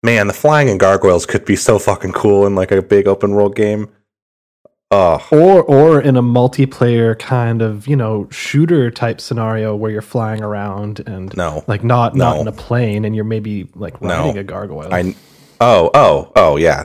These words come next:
Speaker 1: that would, that
Speaker 2: And
Speaker 1: would be cool.
Speaker 2: and, like, your,
Speaker 1: Um,
Speaker 2: your, your X button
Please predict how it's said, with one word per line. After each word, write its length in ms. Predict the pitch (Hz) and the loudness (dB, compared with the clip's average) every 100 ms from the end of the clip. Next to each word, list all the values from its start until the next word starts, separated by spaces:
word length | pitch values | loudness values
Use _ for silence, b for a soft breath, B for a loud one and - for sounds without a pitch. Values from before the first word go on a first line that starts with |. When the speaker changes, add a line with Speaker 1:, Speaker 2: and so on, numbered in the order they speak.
| - | 0
Speaker 1:
that 140 | 127 | 2
would, 140 | 98 78 | 2 0
that 140 | 123 | 0
Speaker 2:
And 100 | 95 | 2
Speaker 1:
would 140 | 90 78 | 2 -2
be 180 | 71 - _ | -6 -8 _
cool. 360 | - 73 73 - | -6 -4 -4 -4
Speaker 2:
and, 340 | 123 110 107 - | -4 -4 -6 -4
like, 160 | 120 110 | -4 -2
your, 160 | 82 | -4
Speaker 1:
Um, 200 | 78 73 143 | -2 -4 -4
Speaker 2:
your, 300 | 113 110 104 | -4 -4 -6
your 400 | 123 107 104 - | -8 -8 -10 -10
X 240 | 127 117 - | -10 -10 -8
button 560 | 117 113 110 107 98 | -8 -6 -6 -8 -10